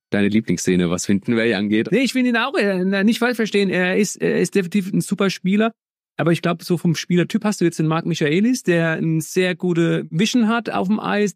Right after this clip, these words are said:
Speaker 2: die Nebenleute gut einsetzen kann, auch wenn Marc Michaelis links schießt und Lindenwey rechts. Also ich glaub, so einen Stürmer brauchen die Adler wirklich nicht. Ich bin da ganz bei dir. Es, sie müssen sich jetzt den Luxus erlauben, wirklich erstmal Zeit sich zu lassen und dann halt wirklich eine Granate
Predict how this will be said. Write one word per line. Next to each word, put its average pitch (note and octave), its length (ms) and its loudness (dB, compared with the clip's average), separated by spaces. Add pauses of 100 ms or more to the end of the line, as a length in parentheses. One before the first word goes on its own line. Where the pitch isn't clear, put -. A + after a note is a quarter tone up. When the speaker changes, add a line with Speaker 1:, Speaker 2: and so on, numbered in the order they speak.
(140)
Speaker 2:
die D#3+ 160 -4
Nebenleute F3+ 540 2
gut F3+ 180 -2
einsetzen F#3+ 600 -2
kann, F#3 200 0 (220)
auch E3 200 -2
wenn E3+ 220 2
Marc D#3 240 0
Michaelis D#3+ 460 2
links G3+ 240 4
schießt A3 260 0
und D#3+ 160 2
Lindenwey D3+ 380 2
rechts. E3+ 240 -2
Also D#3 140 0 (180)
ich - 100 -12
glaub, F3+ 300 -4
so F#3+ 180 2
einen A3+ 140 2
Stürmer G3 560 0
brauchen C#4+ 380 -2
die - 100 -2
Adler E3 260 0
wirklich G3+ 240 0
nicht. E3 120 0
Ich - 60 -18
bin F3+ 120 2
da F3 80 0
ganz G#3 240 -2
bei E3 180 -2
dir. F#3+ 140 0
Es, - 260 -8 (160)
sie F3+ 100 2
müssen A3+ 240 4
sich G3 140 -2
jetzt A3+ 240 -2
den G3+ 100 2
Luxus G#3+ 300 -2
erlauben, F3+ 540 0
wirklich G#3 380 -2
erstmal E3+ 340 0
Zeit G3+ 320 0
sich - 180 -6
zu - 80 -2
lassen G#3+ 240 0
und F3 80 2
dann F#3 140 2
halt F#3 160 -2
wirklich G3+ 260 -4
eine F#3 120 2
Granate F#3 640 0